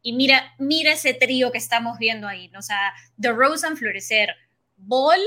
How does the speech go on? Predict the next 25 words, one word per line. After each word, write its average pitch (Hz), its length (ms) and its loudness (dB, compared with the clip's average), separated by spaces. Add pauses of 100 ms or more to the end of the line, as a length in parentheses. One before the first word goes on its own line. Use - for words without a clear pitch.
(160)
aportando 220 680 -4
ese 269 140 -8
equipo 240 340 -16
con 208 180 -12
sus 220 200 -14
altos 359 320 0
y 339 60 -10
sus 254 160 -10
bajos, 262 340 -2
pero 262 120 -8
se 214 100 -10
está 247 180 0
comenzando 240 500 -6
a - 40 -10
construir 196 540 -12
como 254 180 -10
jugador. 170 480 -16 (300)
Zach 330 280 -4
LaVine 277 400 0
con 226 200 -6
un 233 100 -6
señor 226 340 -4
temporadón. 180 720 -6
Vucevic 359 540 0
regresa 247 800 0